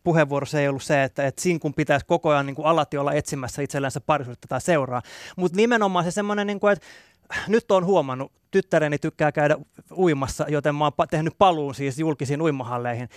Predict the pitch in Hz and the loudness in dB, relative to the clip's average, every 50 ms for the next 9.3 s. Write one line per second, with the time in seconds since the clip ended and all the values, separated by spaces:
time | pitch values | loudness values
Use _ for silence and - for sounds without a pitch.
0 | - - - - _ - 165 170 170 170 - _ - - 202 - _ _ - 294 | -20 -20 -20 -18 _ -4 -2 -2 -2 -2 -4 _ -8 -6 -6 -6 _ _ -4 -2
1 | 302 - - - 190 - - 180 185 - - 233 233 214 - _ - 165 151 147 | -2 -2 -2 -6 -4 0 2 2 2 2 0 2 2 0 0 _ -2 0 2 2
2 | 147 143 147 147 143 165 170 185 208 202 175 160 - - - 139 131 - 170 156 | 2 0 0 -2 -2 -2 0 2 4 4 4 2 0 -2 -4 -4 -2 0 0 2
3 | 147 143 139 135 139 139 139 147 160 151 170 160 - - 165 156 175 185 180 160 | 2 2 2 0 0 -2 -2 -4 -8 -6 -6 -4 -2 -2 0 4 4 4 4 4
4 | 156 156 151 156 175 175 - - 139 131 127 131 127 - 156 165 175 170 - 190 | 0 0 0 0 0 -2 0 0 0 0 0 -2 -4 -2 0 0 0 2 2 0
5 | 185 180 180 175 175 170 170 165 170 - - 190 180 - 165 151 151 156 151 - | 0 2 2 2 2 0 -2 -4 -4 -2 -2 0 2 4 2 2 2 -2 -4 0
6 | - 160 151 151 139 147 147 151 151 147 - - - - - - - - - - | 2 2 2 2 2 -2 -2 -4 -6 -14 -20 -20 -20 -20 -20 -20 -20 -20 -20 -10
7 | - - 147 143 - - 160 160 165 170 160 - 160 147 175 165 165 - - 170 | -2 0 0 0 0 -2 -4 0 0 0 2 2 2 4 4 4 4 4 2 2
8 | 196 185 170 156 143 - 151 147 139 - - 143 139 143 147 156 156 - - 190 | 2 2 2 2 0 2 0 0 0 0 0 2 2 2 2 0 0 2 2 2
9 | 175 - - 175 190 196 | 2 2 -2 -2 -2 -2